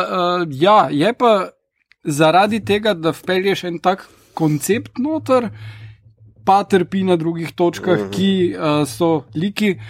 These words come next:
Speaker 1: uh, ki so konstantna ekspozicija in vse to.
Speaker 2: Mhm.
Speaker 1: Mislim, da drugače bi težko izvedel tak film, ampak mogoče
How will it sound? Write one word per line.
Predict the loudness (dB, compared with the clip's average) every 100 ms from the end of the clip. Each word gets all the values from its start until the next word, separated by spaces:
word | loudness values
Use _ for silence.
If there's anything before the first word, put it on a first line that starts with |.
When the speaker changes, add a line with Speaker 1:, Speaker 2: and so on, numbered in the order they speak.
| -20 -8
Speaker 1:
uh, | 2 4 4
ki | 0 -4
so | -2 2 4 6 4 2 -2
konstantna | 2 2 2 2 2 0 -2
ekspozicija | -2 -4 -4 -4 -2 2 4 2 0
in | 0 0 -2 _ _ _ -14
vse | 0 2
to. | 4 0
Speaker 2:
Mhm. | 0 -8 -16 -20 -4
Speaker 1:
Mislim, | 2 2 4
da | 2 0
drugače | 0 0 2 2 0 -4
bi | -2
težko | 0 0 0
izvedel | 0 2 -2 -2
tak | -6 -2
film, | -2 0 0
ampak | 0 -4
mogoče | -4 -4 -2 -4